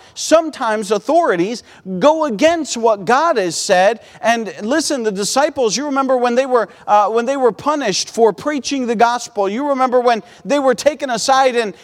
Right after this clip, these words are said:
and the, the magistrate said, "Hey, we don't want you preaching the gospel around here. Don't mention this thing of Jesus." And they said, "We ought to be-, obey God rather than man." They were saying, "Listen,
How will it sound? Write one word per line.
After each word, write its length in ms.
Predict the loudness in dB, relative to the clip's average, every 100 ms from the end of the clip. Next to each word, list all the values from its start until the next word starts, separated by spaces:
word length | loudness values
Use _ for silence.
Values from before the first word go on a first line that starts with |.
| -2
and 180 | -2 0
the, 220 | -2 -4
the 360 | -4 -2 -2 0
magistrate 840 | 2 2 2 0 -4 -2 0 0
said, 220 | -2 -2
"Hey, 240 | 2 2 0 -6 -2
we 180 | 2
don't 160 | 4 4
want 260 | 2 2 -2
you 100 | -4
preaching 480 | -4 -4 -4 -6
the 80 | -2
gospel 400 | 2 2 0 -2
around 240 | 0 2 0
here. 120 | -2
Don't 280 | 0 2 2
mention 420 | 0 0 -4 -2
this 200 | -2 -4
thing 280 | -10 -6 -2
of 160 | -4
Jesus." 720 | -2 -4 -4 -8 -12 -16 -20 _ _ _ _ _ _ -8
And 120 | 0
they 120 | 0
said, 220 | 2 0
"We 200 | 0 -4
ought 380 | 0 0 0 -2
to 100 | -8
be-, 180 | -6 -2
obey 480 | 2 2 2 0 0
God 720 | -2 0 2 2 4 4 2 -2 -6
rather 960 | -8 -2 0 2 2 2 2 0 -4 -14
than 400 | 0 0 0 -2
man." 480 | -2 -4 -8 -20 _ _ _ _ _
They 160 | 0 2
were 120 | 2
saying, 240 | -2 0
"Listen, 360 | 0 0 -2 -4